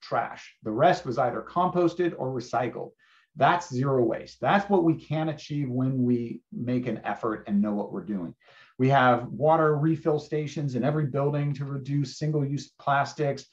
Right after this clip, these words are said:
We have had a composting program that is, um, g-, been going for twenty years, where we have a sixteen-foot bin that's,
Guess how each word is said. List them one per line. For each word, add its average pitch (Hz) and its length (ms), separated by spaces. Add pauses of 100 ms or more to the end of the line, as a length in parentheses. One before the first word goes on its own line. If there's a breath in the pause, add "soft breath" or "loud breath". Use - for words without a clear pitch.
(360 soft breath)
We 143 100
have 139 160
had 151 260
a 139 100
composting 151 840
program 104 720
that 127 320
is, 120 500 (420 soft breath)
um, 110 600 (400)
g-, 131 80
been 175 260
going 165 300
for 123 160
twenty 196 440
years, 147 440
where 127 140
we 131 120
have 131 200
a 98 60
sixteen-foot 165 1200
bin 113 400
that's, 117 280